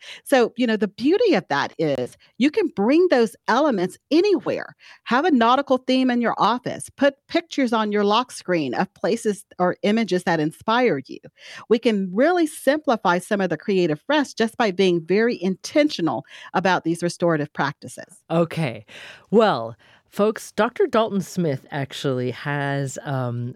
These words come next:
Speaker 2: uh, an online rest evaluator that you can use. And we, we, uh, have a link to it at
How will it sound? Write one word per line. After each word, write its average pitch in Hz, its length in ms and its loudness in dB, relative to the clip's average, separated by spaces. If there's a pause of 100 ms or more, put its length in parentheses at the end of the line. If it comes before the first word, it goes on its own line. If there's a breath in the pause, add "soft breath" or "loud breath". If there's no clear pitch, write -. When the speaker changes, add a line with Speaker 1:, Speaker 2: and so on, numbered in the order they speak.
Speaker 2:
uh, 131 400 -4
an 147 220 -4
online 180 840 0 (500 loud breath)
rest 160 560 -2
evaluator 139 840 2
that 139 180 -4
you 160 80 2
can 196 160 2
use. 175 460 2
And 175 100 4
we, 175 220 2
we, 160 500 0
uh, 139 240 -2
have 170 220 -4
a 233 40 0
link 196 320 2
to 110 240 -10
it 139 160 -4
at 139 160 -4